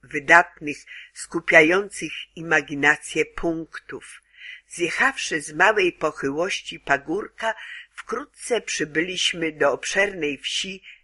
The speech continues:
zamieszkałej przez starowierców. Zagrzmiał bęben,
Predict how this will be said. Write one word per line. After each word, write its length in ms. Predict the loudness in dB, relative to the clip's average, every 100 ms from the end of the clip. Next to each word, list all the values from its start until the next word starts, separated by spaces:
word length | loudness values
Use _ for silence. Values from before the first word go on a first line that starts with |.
| _
zamieszkałej 920 | 2 4 4 0 0 4 6 6 2
przez 480 | -2 -2 0 -2 -10 -18 -20
starowierców. 1400 | -18 -12 0 2 2 0 2 2 2 -6 -8 -8 -10 -20 _ -20 -16 -16 -16
Zagrzmiał 680 | 4 8 8 6 -2 0 0
bęben, 680 | 2 6 6 4 2 0 0